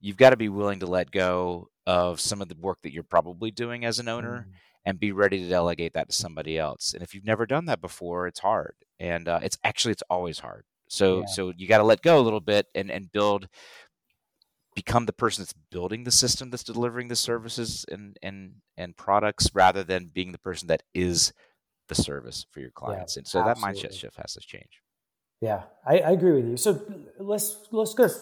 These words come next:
Speaker 2: go through an example of an accountant that you've helped connect, uh,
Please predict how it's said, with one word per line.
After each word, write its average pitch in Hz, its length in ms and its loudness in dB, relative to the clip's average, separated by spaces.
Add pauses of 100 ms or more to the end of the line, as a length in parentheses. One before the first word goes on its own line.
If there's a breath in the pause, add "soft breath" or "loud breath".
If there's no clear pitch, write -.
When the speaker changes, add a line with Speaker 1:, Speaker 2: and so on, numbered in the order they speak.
(120)
Speaker 2:
go 208 140 2
through 196 140 0
an 165 60 0
example 147 420 -2
of 131 100 -2
an 131 100 -4
accountant 135 380 -8
that 117 180 -4
you've 123 180 -8
helped 117 340 -4 (320)
connect, 110 460 -8 (380)
uh, 101 240 -12